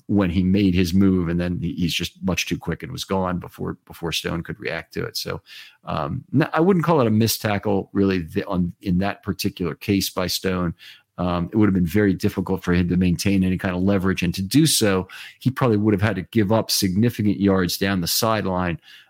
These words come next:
um, maybe another twenty or so. So maybe it ends up being they get the ball at the ten-yard line instead of scoring, but,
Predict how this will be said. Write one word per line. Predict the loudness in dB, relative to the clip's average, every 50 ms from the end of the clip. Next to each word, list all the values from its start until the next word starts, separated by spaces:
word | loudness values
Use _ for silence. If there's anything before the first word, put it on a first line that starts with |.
| _ -8
um, | -4 -2 -2 0 0 -2 -2 -4 -4 -2
maybe | 2 2 4 4 4
another | 2 2 0 -2
twenty | -4 -4 -2 0 2 2 2 0
or | 0 -2
so. | -2 -2 -2 0 -2 -2
So | -2 -2 0 2
maybe | 2 4 4 4
it | 4 4
ends | 4 2 2
up | 0 0 0
being | 0 0 2 2
they | 0
get | 0 -2 -2
the | -4 -2
ball | -2 -2
at | -2 -2
the | -6
ten-yard | -6 -4 -4 -2 -2 0 0 -2 -2 -2
line | -2 -2 -2 -2
instead | -2 -4 -2 -4 -4
of | -4 -4
scoring, | -2 0 2 2 4 4 2 2 0 -2
but, | -2 -4 -4 -6